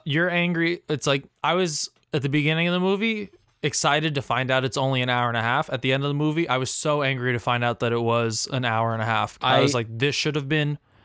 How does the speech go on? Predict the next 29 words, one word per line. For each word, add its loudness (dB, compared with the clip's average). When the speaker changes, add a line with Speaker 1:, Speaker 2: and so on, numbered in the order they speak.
Speaker 1:
honest, 0
the -4
whole 2
movie -2
feels -2
like -2
an 0
extended -2
S 0
N 0
L 2
sketch. -2
Speaker 2:
I 0
said -2
this -2
when -4
we -2
left -2
to -6
my 0
brother. 2
We 0
were 0
in 0
the -2
car. 2
I 4
have 2
never 2